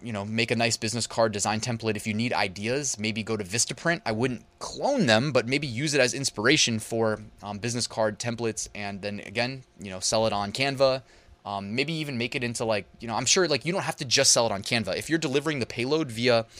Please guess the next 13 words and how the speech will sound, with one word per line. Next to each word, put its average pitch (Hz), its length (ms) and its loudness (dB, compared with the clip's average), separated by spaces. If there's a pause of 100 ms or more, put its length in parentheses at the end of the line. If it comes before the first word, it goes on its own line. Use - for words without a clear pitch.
(140)
a - 80 -6
text - 320 0
file 135 220 6
or 110 180 2
a - 20 0
P - 160 -6
D 107 140 2
F 120 160 2
that 107 80 -2
just 117 180 0
contains 113 400 -2
a 80 60 -4
link, 113 440 0